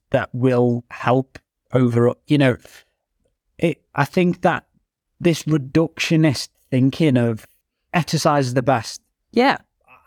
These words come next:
I think exercise is really good, and I, I think you can't just be like, "It's the best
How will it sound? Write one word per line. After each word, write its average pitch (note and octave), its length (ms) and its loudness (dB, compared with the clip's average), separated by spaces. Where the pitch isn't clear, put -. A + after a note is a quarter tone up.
I D3+ 80 2
think C3 240 -2
exercise B2+ 440 0
is B2 60 -4
really C#3 220 4
good, G#3 240 0
and A#2 300 0
I, B2 320 -2
I B2 40 0
think - 240 -4
you D3+ 140 -16
can't F3+ 280 0
just F#3 160 -2
be F#3 80 0
like, D#3 320 -2
"It's F3 200 -4
the D#3+ 80 0
best C3+ 560 -2